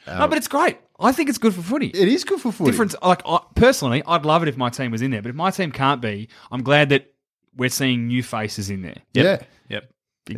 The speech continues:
Speaker 2: It's bloody
Speaker 1: fucking
Speaker 2: awesome.
Speaker 1: Richmond. Get out of there.
Speaker 2: Wow.
Speaker 3: Oh, mate, they had a long, a long period
Speaker 2: Yeah.
Speaker 3: down.
Speaker 1: Yep.
Speaker 3: You gotta
Speaker 1: Have you met, have you met their supporters?
Speaker 3: Yeah. Tom, Tom, Tom, their window is wide open,
Speaker 1: It is,
Speaker 3: mate.
Speaker 1: and it shits me.
Speaker 3: Yeah.
Speaker 2: Yeah, it's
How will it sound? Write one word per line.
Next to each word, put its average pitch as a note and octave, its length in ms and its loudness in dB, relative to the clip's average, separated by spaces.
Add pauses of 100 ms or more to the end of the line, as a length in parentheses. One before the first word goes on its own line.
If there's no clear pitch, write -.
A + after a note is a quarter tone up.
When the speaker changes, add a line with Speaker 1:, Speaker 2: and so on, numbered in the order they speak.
Speaker 2:
It's C3+ 60 4
bloody E3+ 120 0
Speaker 1:
fucking C#3+ 180 4
Speaker 2:
awesome. G#2+ 100 0
Speaker 1:
Richmond. F#2 300 -4
Get A#2 140 -4
out F2 160 -6
of D2 40 -12
there. D#2+ 160 -16 (400)
Speaker 2:
Wow. - 280 -16 (460)
Speaker 3:
Oh, A2 180 -6
mate, A2+ 180 -12
they C3+ 120 -6
had A2 180 -6
a D2 40 -12
long, G2+ 300 -10 (160)
a C#3 40 -8
long C#3+ 260 -4
period A#2 360 -6
Speaker 2:
Yeah. A#2+ 120 0
Speaker 3:
down. A#2 160 -2
Speaker 1:
Yep. - 80 0
Speaker 3:
You B2 60 -6
gotta C#3 140 0
Speaker 1:
Have - 60 2
you G3 80 2
met, - 60 -6
have E3 140 2
you F#3 40 0
met G#3+ 160 2
their F#3+ 120 4
supporters? C4 680 2
Speaker 3:
Yeah. G#2+ 160 -8 (200)
Tom, F3+ 260 2
Tom, C3 240 -4
Tom, A2+ 280 -6
their C#3 160 0
window A#2 320 -6
is G2 120 -10
wide C#3 540 2
open, A2+ 200 -2
Speaker 1:
It E3+ 80 4
is, G3 160 6
Speaker 3:
mate. A#2+ 80 0
Speaker 1:
and C3+ 80 -4
it B2 100 -6
shits - 500 -6
me. A2+ 200 -6
Speaker 3:
Yeah. G2+ 280 -6
Speaker 2:
Yeah, F#2 100 -16 (140)
it's F2+ 100 -14